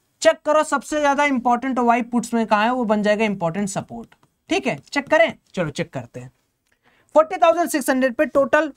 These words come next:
थर्टी नाइन, उसके ऊपर सिक्सटी सेवन, अ, बला, बला, बला, ये नीचे, नीचे, नीचे, नीचे, ये एक रेजिस्टेंस इंपॉर्टेंट है, ये रेजिस्टेंस इंपॉर्टेंट है और एक ये रेजिस्टेंस इंपॉर्टेंट है। ये तीन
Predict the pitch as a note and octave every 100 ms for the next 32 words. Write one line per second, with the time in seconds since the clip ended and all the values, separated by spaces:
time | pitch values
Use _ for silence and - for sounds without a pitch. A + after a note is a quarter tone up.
0 | - A#3 B3+ B3 A#3 B3 A3+ - B3+ A#3+
1 | A#3+ - - B3 A#3+ A3+ B3 C#4 C#4+ -
2 | G#3 A#3 A3+ G3+ G#3+ A3 G#3 G#3+ C4+ D4
3 | - F3 F#3+ F#3+ A3+ G#3+ G3 A3 G#3+ F#3+
4 | F3+ G#3+ E3+ F#3 C#4 D#4+ _ - _ D#3+
5 | F#3+ B3 A#3+ B3 A3+ B3 C4 B3+ C4 A#3
6 | A#3+ C4+ C4+ C4 F#3+ F#3+ A#3 A3 A3+ A#3+
7 | A3+ A#3 A3+ A3 A3+ A3 D4 - _ -
8 | G3+ G3+ - A3+ A#3 G#3 F#3 E3+ D3 C#3
9 | D#3 C3+ D3 C#3 C3 C3+ C3+ D#3 - -
10 | - A3+ A#3+ C#4 D4+ C#4+